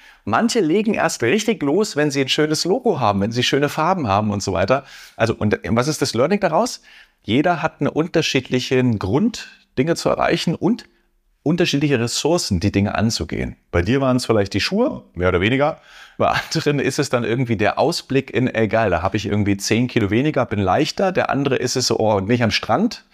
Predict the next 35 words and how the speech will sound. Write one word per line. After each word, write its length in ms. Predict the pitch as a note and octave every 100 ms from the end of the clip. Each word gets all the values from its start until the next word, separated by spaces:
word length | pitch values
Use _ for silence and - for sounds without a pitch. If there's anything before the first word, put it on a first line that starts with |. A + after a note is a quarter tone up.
| - - -
total 280 | - A#2+ C3+
motiviert, 400 | D3+ C#3+ B2+ D3
wenn 100 | B2+
ich 120 | B2+
dann 120 | A2+
gut 160 | A#2 E3+
aussehe. 380 | F#2 G2+ A#2 C#3
Also 200 | A#2 A#2+ - _
jeder 280 | - F3+ G3
hat 160 | F3
eine 120 | D3 -
andere 640 | D3 D#3+ C#3+ C#3+ C#3+ - _
Ressource- 760 | - A#2 - - D3+ A3+ - -
und 360 | - C#3 D3
Motivationsstrategie. 1160 | C3+ C3 B2 A2 - F2+ E2 - - - - -
Und 100 | D2+
umso 240 | A2 A2
mehr 380 | G2 A#2 D#3+ G3 - - - _
Ressourcen 560 | A2+ - C#3+ G3+ G3+ D#3+
du 180 | C3 A#2+
vor 380 | - - G3 G3
so 140 | A#2+
ein 160 | F2+ G#2+
Ereignis 460 | C#2+ E2 A2 G2
legst, 300 | G#2+ D#3+ -
wie 80 | A2
zum 140 | -
Beispiel 320 | F#2+ F2 - E2+
Laufen 320 | C2+ - E3+
entwickeln 380 | A2+ C3 C#3+ C3
oder, 140 | F#2+ E2+
oder, 400 | - D#2+ - -
oder 160 | F#2 F2
irgendwas 300 | G#2 G#2 -
umzusetzen, 720 | E3 - B2 B2 - D3+